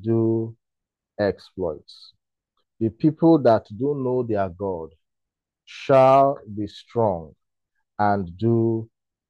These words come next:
exploits. So there is a strength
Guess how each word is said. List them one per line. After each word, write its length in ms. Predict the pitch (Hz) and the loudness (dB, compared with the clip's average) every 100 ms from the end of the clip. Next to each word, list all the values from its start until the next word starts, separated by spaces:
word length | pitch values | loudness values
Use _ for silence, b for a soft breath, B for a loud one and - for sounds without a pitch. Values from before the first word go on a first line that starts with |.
| _ - | _ 2
exploits. 1200 | 131 127 - - 107 92 82 - - - - _ _ _ _ _ _ _ _ _ _ | 4 4 -2 -16 -8 -8 -8 -12 -20 -20 -20 _ _ _ _ _ _ _ _ _ _
So 280 | - 143 | 2 4
there 260 | 123 135 135 | 4 4 4
is 200 | 139 - | 0 -4
a 140 | 139 131 | -2 -2
strength 760 | - - - 175 185 127 92 | -2 -20 -8 0 0 0 -4